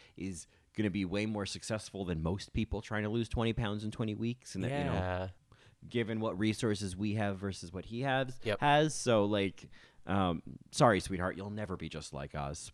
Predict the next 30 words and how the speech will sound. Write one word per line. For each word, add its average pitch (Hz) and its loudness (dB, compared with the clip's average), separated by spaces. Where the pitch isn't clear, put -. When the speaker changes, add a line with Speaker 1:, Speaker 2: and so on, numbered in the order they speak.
Speaker 1:
But, 160 8
uh, 226 8
it 254 0
was 392 4
honestly 202 4
a - 4
lot 151 6
better 123 6
than 113 2
I 107 2
expected. 85 -2
So, 165 6
uh, 151 4
if, - -2
and 165 4
it 196 0
was, 190 0
like, 190 -4
twenty 185 0
minutes. 101 -2
So 190 6
if, 180 0
I - -2
don't 175 4
know, 113 4
I - 0
kinda 233 4
recommend 90 4
it. 127 0
Speaker 2:
Cool. 101 4